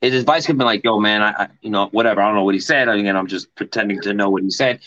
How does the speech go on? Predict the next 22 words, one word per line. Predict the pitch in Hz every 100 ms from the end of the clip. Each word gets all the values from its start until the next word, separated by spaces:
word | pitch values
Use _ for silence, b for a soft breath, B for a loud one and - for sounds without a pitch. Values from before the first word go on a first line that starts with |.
| B B -
But, | 110
you | 123
know, | 117
it | 117
could | 131
have | 120
been, | 117 -
or | 170 147 170 - _ _ _ _ _ _ _ _ _ _ _ - -
it |
could | 117 139
have | 135
came | 131 123
from | 123
a | 113
<laughs> | -
place | 143 117
of | 110
jealousy | 95 135 208 170 - 85 - _ _ _ _ _ _
or | 113
a | 107
place | 101 123 113 123
of | 101